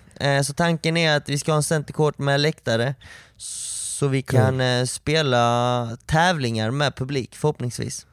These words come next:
Speaker 2: Jag kommer, gubben, jag kommer.
Speaker 1: Det är klart
Speaker 2: När
Speaker 1: du
Speaker 2: du vill.
Speaker 1: kommer.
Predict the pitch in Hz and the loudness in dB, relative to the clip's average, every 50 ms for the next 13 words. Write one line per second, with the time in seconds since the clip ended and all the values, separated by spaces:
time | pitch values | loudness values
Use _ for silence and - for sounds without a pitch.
0 | _ - - - 123 139 151 143 - - 165 165 160 139 131 127 123 113 123 117 | _ -20 -8 0 2 4 4 4 4 4 6 6 6 6 4 4 4 4 4 4
1 | 101 117 113 117 131 135 - - - 127 117 101 117 147 160 - - 160 151 131 | 4 2 4 4 4 2 2 2 2 2 2 2 0 0 -2 0 0 0 2 4
2 | 139 139 131 123 120 139 120 110 107 113 120 | 4 4 4 4 4 4 4 2 2 0 -2